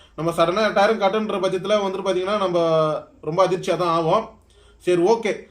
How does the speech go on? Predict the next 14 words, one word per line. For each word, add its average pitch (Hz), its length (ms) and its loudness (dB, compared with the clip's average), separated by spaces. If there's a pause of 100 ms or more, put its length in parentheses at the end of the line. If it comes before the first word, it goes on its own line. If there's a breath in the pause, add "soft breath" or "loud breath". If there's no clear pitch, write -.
(120)
அந்த 165 220 0
மாதிரி 247 480 2
நம்மளுக்கு 175 520 -2
ஒரு, 170 260 0
எந்த 190 220 -2
ஒரு 202 180 0
சுச்சுவேஷனும் 208 640 0
ஏற்படாம 180 460 0
இருக்கிறதுக்கு 175 680 -2
நம்ம 160 160 -4
என்ன 180 160 0
பண்ணணும்னு 180 340 -4
பாத்தீங்கன்னா, 160 320 -2 (560 loud breath)
உங்களோட, 175 320 2